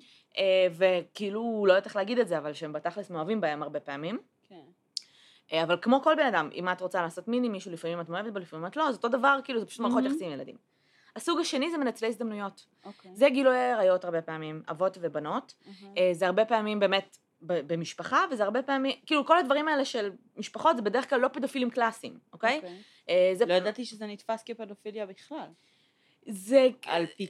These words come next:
Speaker 2: כאילו, הספרות
Speaker 1: זה
Speaker 2: המקצועית.
Speaker 1: נתפס כפדופיל מנצל הזדמנויות. כאילו, בסוף יש שם
Speaker 2: אוקיי.
Speaker 1: משיכה, כי צריכה להיות
Speaker 2: מהמם.
Speaker 1: משיכה, אחרת אתה לא זה.
Speaker 2: אוקיי.
Speaker 1: אבל זה לא רק לילדים, וזה רק כשיש
Speaker 2: אוקיי.
Speaker 1: הזדמנות. זאת אומרת, אני לא אלך ואני אצוד ילדים,
Speaker 2: אהה.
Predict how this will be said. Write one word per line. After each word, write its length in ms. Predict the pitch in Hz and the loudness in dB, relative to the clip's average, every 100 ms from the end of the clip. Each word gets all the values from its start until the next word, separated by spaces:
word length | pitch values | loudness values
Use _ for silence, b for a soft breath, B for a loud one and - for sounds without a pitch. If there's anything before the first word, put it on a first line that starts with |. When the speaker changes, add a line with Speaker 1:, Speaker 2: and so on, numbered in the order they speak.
| - | -6
Speaker 2:
כאילו, 220 | 202 180 | -2 -2
הספרות 460 | 165 - _ 247 | -2 -10 _ -2
Speaker 1:
זה 80 | 277 | 4
Speaker 2:
המקצועית. 360 | 285 285 302 311 | 6 6 4 4
Speaker 1:
נתפס 280 | 330 370 - | 4 4 -2
כפדופיל 800 | - 330 269 330 220 247 330 349 | -2 -2 -2 -2 0 0 2 2
מנצל 420 | 320 269 269 277 | 2 0 4 2
הזדמנויות. 600 | 247 226 196 185 185 139 | 2 -2 -2 0 0 -2
כאילו, 160 | - 185 | -2 -2
בסוף 240 | 185 220 | 2 0
יש 80 | 262 | 2
שם 60 | |
Speaker 2:
אוקיי. 80 | 262 | 0
Speaker 1:
משיכה, 320 | 226 196 202 | 0 0 0
כי 120 | 214 190 | 0 -4
צריכה 220 | - 196 | 0 2
להיות 120 | 202 | 2
Speaker 2:
מהמם. 120 | 226 | 0
Speaker 1:
משיכה, 260 | 240 269 175 | -6 -4 -4
אחרת 340 | 170 160 156 | -4 -6 -8
אתה 140 | 143 139 | -12 -6
לא 260 | 151 147 | -4 -4
זה. 200 | 147 147 - - b | -4 -4 -4 -6 b
Speaker 2:
אוקיי. 340 | 190 196 190 185 | -20 -18 -16 -4
Speaker 1:
אבל 300 | 185 180 196 | -2 2 2
זה 140 | 180 196 | 4 6
לא 240 | 233 220 185 | 6 6 4
רק 340 | 190 165 - | 4 2 -6
לילדים, 500 | 156 139 135 170 302 440 | -6 -6 -6 -4 -4 -2
וזה 160 | 254 262 339 | 0 0 0
רק 80 | |
כשיש 120 | - 440 | 0 -4
Speaker 2:
אוקיי. 180 | 415 | -4
Speaker 1:
הזדמנות. 360 | 415 359 330 311 | -4 -2 -2 -4
זאת 100 | - | -2
אומרת, 320 | 240 240 233 | -2 0 0
אני 160 | 196 240 | -2 0
לא 140 | 233 | 0
אלך 140 | 226 240 | 0 -2
ואני 160 | 196 | -6
אצוד 260 | 156 - 185 | -8 -10 -6
ילדים, 420 | 160 139 139 190 240 _ | -6 -6 -10 -12 -16 _
Speaker 2:
אהה. 80 | 214 | -14